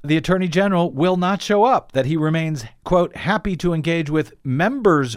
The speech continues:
on their questions regarding the Mueller report," but that he won't speak to, uh, to counsel, which is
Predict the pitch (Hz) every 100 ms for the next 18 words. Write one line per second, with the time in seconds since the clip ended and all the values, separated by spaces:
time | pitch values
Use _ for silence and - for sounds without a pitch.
0 | - 139 135 127 120 110 131 113 - 123
1 | 127 156 139 127 120 131 123 123 120 117
2 | 113 113 113 110 104 101 - 113 117 175
3 | - - - - - - _ _ - 170
4 | 170 185 170 180 165 180 - - 170 -
5 | - 185 160 180 180 180 180 170 165 -
6 | 175 - 269 330 - 104 - _ _ -
7 | _ _ _ _ _ _ _ _ 175 180
8 | 190 185 190 -